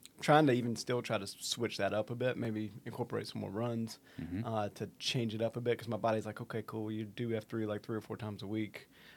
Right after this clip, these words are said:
Speaker 1: Um, I'll adjust
Speaker 2: Yep.
Speaker 1: <laughs> to hold in calories and hold in fat.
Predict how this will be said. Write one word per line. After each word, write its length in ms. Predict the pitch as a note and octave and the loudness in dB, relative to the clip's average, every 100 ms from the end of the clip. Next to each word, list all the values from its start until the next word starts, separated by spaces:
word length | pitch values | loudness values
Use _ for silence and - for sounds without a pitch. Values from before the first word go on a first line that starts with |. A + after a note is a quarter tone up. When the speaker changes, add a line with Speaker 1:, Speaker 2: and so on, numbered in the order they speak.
| - - | -10 -4
Speaker 1:
Um, 420 | G#2+ G2+ G2 G2 - - | 0 0 -2 -6 -4 0
I'll 160 | A2 | 0
adjust 500 | G#2+ A2+ G#2+ - - - - | 0 0 0 -2 -10 -16 -8
Speaker 2:
Yep. 160 | - - - - - | -4 -4 -6 -6 -4
Speaker 1:
<laughs> 220 | - - | -4 6
to 240 | D3+ A2 - - - | 6 6 0 -12 6
hold 240 | C#3+ C3 | 8 8
in 200 | B2 A#2+ | 8 6
calories 500 | A2+ G2+ F#2+ G2 F#2+ | 4 4 4 0 -4
and 80 | F#2+ | -2
hold 220 | A2+ A2 | 0 2
in 160 | A2+ A2 | 0 0
fat. 260 | G2 F#2+ | -2 -2